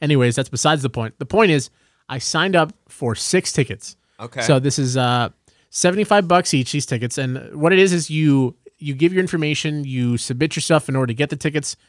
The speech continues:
Speaker 1: and then by September, they let you know if you were approved or not. So if I do win, I'm gonna have to pay.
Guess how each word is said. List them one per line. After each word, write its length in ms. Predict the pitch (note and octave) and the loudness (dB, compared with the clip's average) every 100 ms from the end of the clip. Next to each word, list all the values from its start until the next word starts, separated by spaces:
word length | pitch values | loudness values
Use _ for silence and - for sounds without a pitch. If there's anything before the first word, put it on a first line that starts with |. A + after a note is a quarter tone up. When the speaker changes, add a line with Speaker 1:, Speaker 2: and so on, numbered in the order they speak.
| _ _ | _ _
Speaker 1:
and 100 | B2+ | -8
then 80 | C3+ | -4
by 120 | C#3 | -2
September, 420 | C#3 C3+ - D3+ | -2 -4 -2 0
they 140 | C#3+ C3+ | 0 0
let 220 | C3+ - | 0 -2
you 60 | C3+ | -4
know 100 | B2+ | -4
if 80 | |
you 100 | B2 | -2
were 60 | A#2 | -2
approved 260 | G#2 C#3 A2 | 0 -2 -2
or 60 | |
not. 260 | G2 F2 - _ _ _ - | -4 -8 -12 _ _ _ -12
So 500 | - C#3 C3 B2 - _ _ _ _ | -2 0 2 -2 -6 _ _ _ _
if 160 | D#3 C#3+ | -6 0
I 140 | D3 | 0
do 240 | C#3 E3 D4+ | 2 4 6
win, 360 | F#3 B2 A#2+ A#2 _ _ - | 6 6 0 -6 _ _ -6
I'm 140 | C#3 | -2
gonna 160 | F#3 F3+ | 0 2
have 200 | E3+ E3 | 0 -2
to 80 | E3+ | -4
pay. 520 | D#3+ C3+ A#2+ B2+ F3+ | 0 0 0 -2 -6